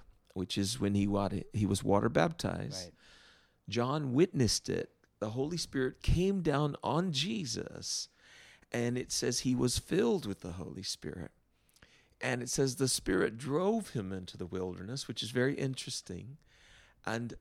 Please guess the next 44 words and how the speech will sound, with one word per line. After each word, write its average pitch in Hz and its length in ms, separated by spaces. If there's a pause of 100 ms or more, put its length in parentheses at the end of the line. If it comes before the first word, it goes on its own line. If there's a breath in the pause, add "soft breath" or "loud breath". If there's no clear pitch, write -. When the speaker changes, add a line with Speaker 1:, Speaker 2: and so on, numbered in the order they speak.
Speaker 1:
it - 160
says 120 280
he 120 120
was 110 180
filled 190 340
with 190 100
the 170 100
Holy 151 200
Spirit - 300
going 127 300
in. 127 320 (440 loud breath)
And 117 140
then 208 200
the 185 80
scripture 165 420
later 147 280
says 117 380
when 113 140
he 104 80
was 101 180
coming 110 380
out 202 320
of 214 80
his 190 120
forty 151 360
days 117 520
in 104 100
the 98 80
wilderness, 101 480
being 101 260
tempted 139 400
by 98 140
the 95 80
devil 92 440 (540 loud breath)
and 95 240
fasting, 107 720 (600 soft breath)
the 110 160
angels 143 360
ministered 165 540
to 98 140
him. 101 320
And 104 100
it - 100
says 107 320